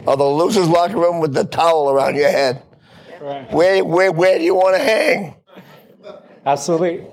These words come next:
Speaker 2: And so on this point, we're, Ivy is a small organization. And so,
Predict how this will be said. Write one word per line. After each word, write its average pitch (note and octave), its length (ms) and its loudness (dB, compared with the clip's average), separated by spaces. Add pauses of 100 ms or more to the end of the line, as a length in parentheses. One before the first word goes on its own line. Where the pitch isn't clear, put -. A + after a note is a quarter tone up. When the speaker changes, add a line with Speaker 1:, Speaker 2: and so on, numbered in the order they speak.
(100)
Speaker 2:
And F#3 300 -2
so G3+ 260 2
on F3+ 140 -2
this A#3 160 0
point, G3+ 400 -2 (540)
we're, F3+ 380 2
Ivy E3+ 280 2
is E3+ 140 0
a F3 100 2
small D#3+ 240 2
organization. D#3 840 -2 (120)
And C3+ 300 -2
so, C#3+ 580 2